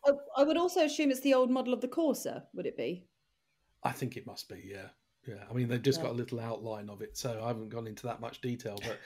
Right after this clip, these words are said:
Speaker 1: <laughs>
Speaker 2: it, it's fascinating, the cheapest cars on the, the Subaru Solterra. It's not two hundred quid a month, it's out of my budget, but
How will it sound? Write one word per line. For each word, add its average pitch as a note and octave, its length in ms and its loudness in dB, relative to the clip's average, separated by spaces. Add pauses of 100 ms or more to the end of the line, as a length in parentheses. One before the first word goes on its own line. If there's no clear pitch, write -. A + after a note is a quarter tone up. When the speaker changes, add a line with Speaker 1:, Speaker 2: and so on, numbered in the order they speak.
(100)
Speaker 1:
<laughs> - 200 -14
Speaker 2:
it, D#3+ 200 0
it's D#3+ 180 0
fascinating, A#2+ 600 2
the A#2 80 -8
cheapest A#2+ 400 -4
cars A#2+ 320 0
on G#2+ 80 -2
the, A2 60 -10 (280)
the D3 140 6 (120)
Subaru D3+ 600 4
Solterra. C#3 800 4
It's G#2+ 160 -10
not D3+ 140 0
two D3 120 0
hundred A#2+ 200 -2
quid B2+ 140 -4
a A#2 40 -6
month, A#2 240 0
it's C#3 120 -10
out B2+ 140 -4
of A2+ 80 -12
my A#2 100 -2
budget, A#2+ 460 -2
but A#2 120 -4